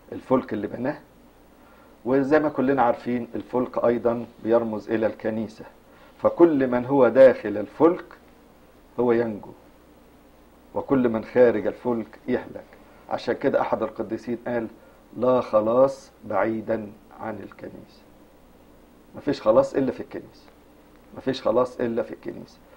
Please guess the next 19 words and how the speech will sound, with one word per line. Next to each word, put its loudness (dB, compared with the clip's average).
طب 6
ليه؟ 2
أصل -8
اللي -4
في -6
الكنيسة -2
ده 2
حتى 4
لو 8
هو 8
معاند 4
دلوقتي 2
ومقاوم، 2
إلا 2
إنه -2
هو 6
موجود 0
في -8
الكنيسة، -4